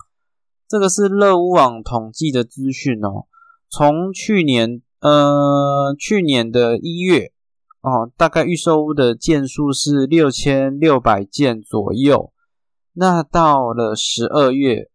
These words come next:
数字大概落在一万一，几乎成长了一倍。这个数据其实，其实蛮惊人的。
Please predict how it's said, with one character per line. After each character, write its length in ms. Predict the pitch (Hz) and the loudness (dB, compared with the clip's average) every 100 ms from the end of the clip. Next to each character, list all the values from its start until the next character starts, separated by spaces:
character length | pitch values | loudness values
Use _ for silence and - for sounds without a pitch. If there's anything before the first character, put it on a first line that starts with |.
| _ | _
数 280 | - 147 | -6 -4
字 180 | 135 143 | -2 -2
大 160 | 135 127 | -2 -2
概 140 | 127 | -2
落 180 | 127 123 | -2 -4
在 240 | 123 123 - | 0 -2 -2
一 100 | 127 | -2
万 300 | 139 143 120 | 0 0 0
一， 340 | - 120 113 131 _ _ _ _ | -8 -10 -10 -14 _ _ _ _
几 260 | - 165 170 | -8 -2 -2
乎 240 | 165 170 | 0 -4
成 280 | 160 - 120 | -2 -4 -2
长 240 | 123 104 | -4 -4
了 360 | 104 101 101 104 | -4 -6 -6 -8
一 100 | 131 | -6
倍。 360 | 127 151 120 - _ _ _ _ | -2 -2 -2 -12 _ _ _ _
这 100 | - | -4
个 80 | 180 | -4
数 160 | - 180 | -2 -2
据 180 | 175 | -2
其 160 | 165 139 | -4 -4
实， 600 | 123 - 120 120 120 120 | -6 -6 -8 -6 -6 -6
其 160 | - 131 | -8 -8
实 140 | 127 | -4
蛮 200 | 135 127 | -4 -4
惊 220 | 123 131 | -6 -8
人 260 | 135 120 101 | -4 -4 -4
的。 200 | 101 110 | -10 -12